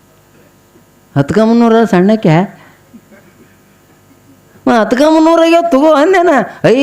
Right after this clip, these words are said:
ಇನ್ನು ಮೇಲೆ ಅದತ್ತು, ಇನ್ನು ಮೇಲೆ ಏನದ?" ಅಂದೆ ನಾ. "ತೋರ್ರಿ ಅವ್ವ" ಅಂದೆ. ಬ್ಯಾಡಪ್ಪ,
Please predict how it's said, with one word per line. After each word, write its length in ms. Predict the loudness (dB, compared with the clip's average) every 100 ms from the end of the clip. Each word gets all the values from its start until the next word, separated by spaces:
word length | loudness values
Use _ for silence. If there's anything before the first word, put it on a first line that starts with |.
| 0 0 0 -4 _ 0
ಇನ್ನು 260 | 2 2
ಮೇಲೆ 260 | 2 0 0
ಅದತ್ತು, 400 | -4 -8 -12 -20 _ _ _ _ _ _ _ _ _ _ _ _ -2
ಇನ್ನು 200 | 0 0
ಮೇಲೆ 220 | 0 0
ಏನದ?" 260 | 0 0
ಅಂದೆ 240 | -2 -2 -2
ನಾ. 240 | -2 -6 -14 _ _ _ _ _ _ _ _ _ _ _ _ -2
"ತೋರ್ರಿ 340 | 0 2 2
ಅವ್ವ" 240 | 2 2 2
ಅಂದೆ. 260 | 0 0 -4 -14 -20 -20 -20 -20 _ _ -10
ಬ್ಯಾಡಪ್ಪ, 600 | -10 -8 -6 -4 -4